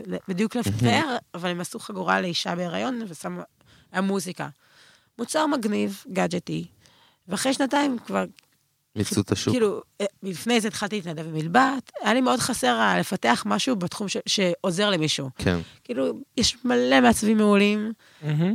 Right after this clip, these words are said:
Speaker 1: שיודעים לעשות דברים יפים. Not me. אני
Speaker 2: Mm.
Speaker 1: רוצה לעשות משהו, אם אני משקיעה את הזמן שלי, לפחות שזה יעשה משהו טוב, אחרת כאילו,
Speaker 3: עוד גאדג'ט,
Speaker 1: אני מעדיפה
Speaker 3: זה לא
Speaker 1: להיות בים
Speaker 3: באמת.
Speaker 1: ולגלוש,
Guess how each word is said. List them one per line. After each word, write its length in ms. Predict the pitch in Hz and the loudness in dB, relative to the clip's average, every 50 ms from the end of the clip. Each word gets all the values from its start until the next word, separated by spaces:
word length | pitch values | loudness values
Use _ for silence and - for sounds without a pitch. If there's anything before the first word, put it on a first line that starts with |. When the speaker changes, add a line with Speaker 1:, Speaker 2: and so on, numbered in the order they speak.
| 233 | -2
Speaker 1:
שיודעים 260 | - - 202 175 196 196 | -2 -2 0 2 2 2
לעשות 180 | 190 - 202 | 2 0 -2
דברים 240 | 165 165 175 180 170 | -4 -6 -4 -2 -2
יפים. 420 | 165 160 - - 170 147 147 147 147 - _ _ _ _ _ _ - | -2 -2 -2 -2 -2 -2 -2 -4 -8 -12 _ _ _ _ _ _ 2
Not 140 | 190 202 - | 2 2 2
me. 220 | 202 185 165 143 - _ _ _ _ _ - | 0 -2 -2 -4 -6 _ _ _ _ _ -4
אני 240 | 214 202 185 202 208 | -2 0 2 2 2
Speaker 2:
Mm. 20 | |
Speaker 1:
רוצה 400 | 214 214 - - - 208 214 240 277 339 - _ _ _ _ _ _ _ - | 2 0 0 2 4 4 4 4 2 -2 -6 _ _ _ _ _ _ _ -8
לעשות 200 | 196 - 226 202 | -8 -6 -4 -4
משהו, 280 | 220 208 190 - 240 233 220 - - | -4 -4 -4 -4 -4 -6 -6 -4 -2
אם 100 | 262 302 | 0 2
אני 80 | 339 | 4
משקיעה 240 | 349 320 - - 294 | 4 4 4 4 2
את 60 | - | 2
הזמן 300 | 285 220 220 196 175 165 | 2 2 2 2 0 0
שלי, 320 | - - 160 143 143 156 170 - _ _ _ - | -2 -2 -4 -4 -4 -6 -8 -14 _ _ _ -20
לפחות 260 | - - - 262 254 | -18 -6 -4 -2 0
שזה 220 | - 330 277 277 | 2 2 2 4
יעשה 220 | 311 285 - - 285 | 4 4 4 2 2
משהו 280 | 285 285 269 - - 269 | 2 2 2 0 -2 -2
טוב, 340 | - - 285 262 - 165 175 | 2 4 4 4 4 2 -2
אחרת 320 | - - - 202 214 - | -4 -4 -4 -4 -6 -6
כאילו, 460 | - - - 214 196 - 98 92 - - - _ _ _ _ _ _ _ _ _ _ - | -4 -2 -2 -2 0 0 -2 -2 -4 -6 -10 _ _ _ _ _ _ _ _ _ _ 4
Speaker 3:
עוד 240 | - 156 156 147 | 6 6 6 4
גאדג'ט, 260 | 147 170 165 156 156 196 | 4 4 6 6 8 8
Speaker 1:
אני 100 | 202 - | 8 8
מעדיפה 180 | 202 208 196 185 - | 8 6 4 4 6
Speaker 3:
זה 20 | |
לא 80 | 240 226 | 6 6
Speaker 1:
להיות 140 | 226 202 180 | 6 6 6
בים 200 | 196 185 190 208 | 6 8 8 8
Speaker 3:
באמת. 120 | 214 196 | 8 6
Speaker 1:
ולגלוש, 560 | 185 185 180 180 196 196 151 135 - - - | 4 2 2 4 4 4 2 2 0 -4 -6